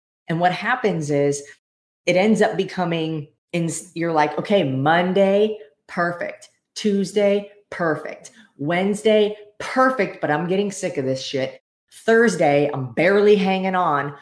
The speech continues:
Friday, I'll just have a few things here and there. Saturday, Sunday, fuck it all. I'll start on Monday." It's literally like, I just textbook described half of you.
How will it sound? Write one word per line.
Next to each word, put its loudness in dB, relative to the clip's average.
Friday, 0
I'll 0
just -8
have -2
a 0
few -2
things -6
here -4
and -2
there. -2
Saturday, -2
Sunday, -4
fuck -2
it -6
all. -8
I'll 2
start 0
on -2
Monday." -12
It's -4
literally 2
like, -2
I 2
just -4
textbook -6
described -4
half -16
of -14
you. -18